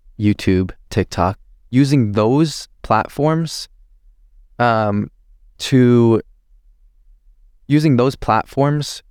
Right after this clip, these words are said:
to, um, encourage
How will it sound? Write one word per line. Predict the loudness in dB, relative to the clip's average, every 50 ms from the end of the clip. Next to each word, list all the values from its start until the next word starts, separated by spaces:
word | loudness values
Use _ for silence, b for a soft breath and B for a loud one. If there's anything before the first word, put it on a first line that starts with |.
| _ _ _ _
to, | -4 0 2 4 4 4 2 2 2
um, | 2 2 2 2 2 0 -2 -6 -10 _ _ _ _ _ _ _ _ _ _ _ _ -20 _ _ _ _
encourage | 0 0 0 -2 -2 -2 -2 0 0 0 -2 -4 -6 -12 -16 -18